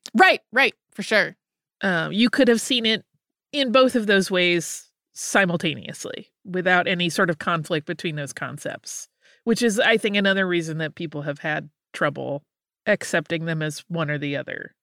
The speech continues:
Speaker 1: Yeah. And it's some of the same questions when we've talked about,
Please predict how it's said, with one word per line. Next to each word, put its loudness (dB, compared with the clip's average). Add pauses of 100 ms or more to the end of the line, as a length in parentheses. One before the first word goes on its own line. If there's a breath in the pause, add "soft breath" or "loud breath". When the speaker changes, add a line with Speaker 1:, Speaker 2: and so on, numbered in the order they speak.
(300)
Speaker 1:
Yeah. 0 (640 soft breath)
And 4
it's 2 (320)
some 2
of 6
the 8
same 4
questions 0
when 0
we've -2
talked 2
about, 4